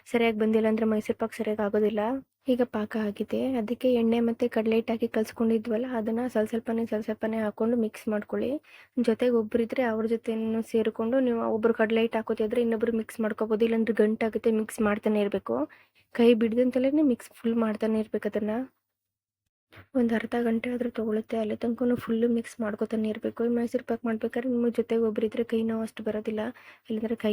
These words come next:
ನೋವು ಬಂದ್ಬಿಡುತ್ತೆ. ಜೊತೆಗೆ ಯಾರಾದ್ರು ಒಬ್ರು ಸೇರ್ಸ್ಕೊಂಡ್ ಮಾಡಿ ಇದನ್ನ, ತುಂಬಾನೇ ಚೆನ್ನಾಗ್ ಬರುತ್ತೆ ಟೇಸ್ಟ್ ಮಾತ್ರ. ಕೈ ಬಿಡ್ದಂತಲೇನೆ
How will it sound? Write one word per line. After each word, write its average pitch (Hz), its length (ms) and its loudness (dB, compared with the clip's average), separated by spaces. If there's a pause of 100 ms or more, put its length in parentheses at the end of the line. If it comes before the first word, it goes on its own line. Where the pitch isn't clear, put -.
ನೋವು 226 160 0
ಬಂದ್ಬಿಡುತ್ತೆ. 214 460 0
ಜೊತೆಗೆ 214 300 0
ಯಾರಾದ್ರು 214 300 -2
ಒಬ್ರು 214 180 -4 (340)
ಸೇರ್ಸ್ಕೊಂಡ್ 220 580 -2
ಮಾಡಿ 220 240 -2
ಇದನ್ನ, 208 240 -4 (600)
ತುಂಬಾನೇ 220 460 2
ಚೆನ್ನಾಗ್ 208 280 -2
ಬರುತ್ತೆ 214 300 -2
ಟೇಸ್ಟ್ 208 320 -2
ಮಾತ್ರ. 214 220 -4 (100)
ಕೈ 220 80 4 (160)
ಬಿಡ್ದಂತಲೇನೆ 233 600 2